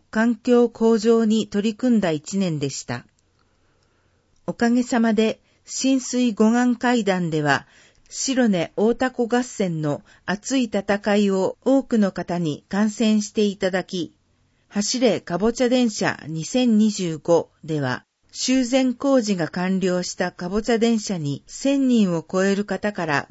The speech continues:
ご乗車いただきました。また、鯵方地区のバス待合スペースを改善したことで、バスを待つ子どもたちや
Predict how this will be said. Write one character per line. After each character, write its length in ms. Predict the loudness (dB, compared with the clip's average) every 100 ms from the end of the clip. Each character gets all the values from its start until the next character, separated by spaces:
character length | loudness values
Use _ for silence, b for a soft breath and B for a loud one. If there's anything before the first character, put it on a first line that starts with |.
| -6
ご 140 | -4
乗 220 | 0 0
車 180 | 0 -2
い 80 | -2
た 100 | -2
だ 120 | -4
き 140 | -4 -6
ま 140 | -6
し 140 | -8
た。 240 | -8 -8 -10 _ _ _ _ _ _ _ _ _ _ _
ま 100 | -8
た、 320 | -2 -2 -2 _ _ _
鯵 260 | -6 -4 -2
方 240 | -4 -4
地 160 | -4 -4
区 140 | -4
の 240 | -2 -2 -4 _
バ 200 | -2 -2
ス 240 | -2 -4
待 340 | -2 -6 -2 0
合 180 | 0
ス 200 | -2 -8
ペ 200 | 0 2
ー 40 | 2
ス 200 | 0 0
を 120 | 0
改 240 | 0 -4
善 320 | -2 0 2 0
し 80 |
た 160 | -2 -6
こ 100 | -6
と 140 | -8
で、 200 | -4 -6 -6 _ _ _ _
バ 140 | -4 -4
ス 220 | 2 2
を 100 | 2
待 180 | 0 -4
つ 60 |
子 180 | -8 -2
ど 120 | 0
も 120 | 0
た 140 | 0 -6
ち 180 | -4 0
や 220 | 0